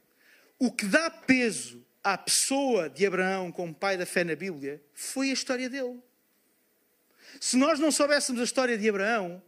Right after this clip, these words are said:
como? Não tinha peso nenhum, era uma balela, era um, era uma palavra,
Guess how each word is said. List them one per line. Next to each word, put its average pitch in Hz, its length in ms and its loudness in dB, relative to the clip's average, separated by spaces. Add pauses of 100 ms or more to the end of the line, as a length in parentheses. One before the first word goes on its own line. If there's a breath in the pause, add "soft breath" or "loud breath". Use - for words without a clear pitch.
como? 262 500 2 (300 loud breath)
Não 330 100 0
tinha 349 160 2
peso 330 320 2
nenhum, 320 400 2
era 277 140 2
uma 349 140 0
balela, 330 460 2
era 302 140 2
um, 349 160 0 (280 loud breath)
era 311 120 4
uma 339 120 2
palavra, 320 500 2